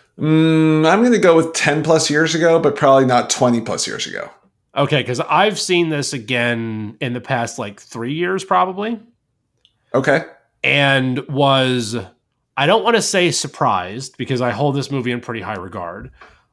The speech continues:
Speaker 2: but was delighted at how it holds up. If you remove the technology and fashion, it's like, it's just good.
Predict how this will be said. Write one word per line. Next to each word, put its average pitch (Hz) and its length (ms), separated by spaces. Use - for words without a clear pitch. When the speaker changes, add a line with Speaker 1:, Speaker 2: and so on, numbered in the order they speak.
Speaker 2:
but 147 300
was 127 460
delighted 147 720
at 123 220
how 117 720
it 127 120
holds 113 280
up. 92 240
If 143 160
you 202 120
remove 170 680
the 156 80
technology 127 760
and 110 160
fashion, 147 600
it's 147 220
like, 135 420
it's 151 180
just - 200
good. 202 280